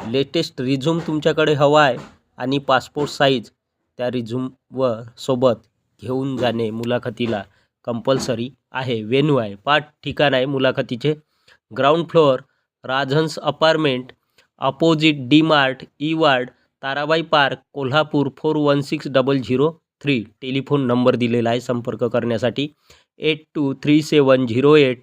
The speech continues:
टू सिक्स टू सेवन. इंटरव्ह्यू डेट and time, मुलाखतीची तारीख किंवा दिनांक आणि वेळ,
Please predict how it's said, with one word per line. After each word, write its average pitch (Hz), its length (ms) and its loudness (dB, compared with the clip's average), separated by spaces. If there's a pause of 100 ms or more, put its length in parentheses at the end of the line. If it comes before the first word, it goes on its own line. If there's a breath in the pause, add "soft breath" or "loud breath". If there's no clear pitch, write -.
टू 147 140 0
सिक्स - 500 -4
टू 135 140 -6
सेवन. 131 400 0 (600)
इंटरव्ह्यू 160 600 2
डेट 143 340 2
and 143 200 4
time, 127 200 0
मुलाखतीची 143 1080 -4 (580)
तारीख 143 260 -4 (120)
किंवा 135 200 2
दिनांक 143 480 2
आणि 123 420 0
वेळ, 143 260 4